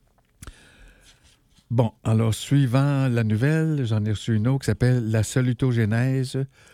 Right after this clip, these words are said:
renforcer la santé des individus et des communautés.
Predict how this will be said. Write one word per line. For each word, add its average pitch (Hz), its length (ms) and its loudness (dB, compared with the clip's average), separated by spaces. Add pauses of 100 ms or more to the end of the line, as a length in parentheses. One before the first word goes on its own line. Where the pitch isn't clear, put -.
(200)
renforcer 120 480 0
la 127 140 2
santé 120 340 2
des 117 220 0
individus 101 480 -2
et 117 100 0
des 113 140 0
communautés. 95 500 -2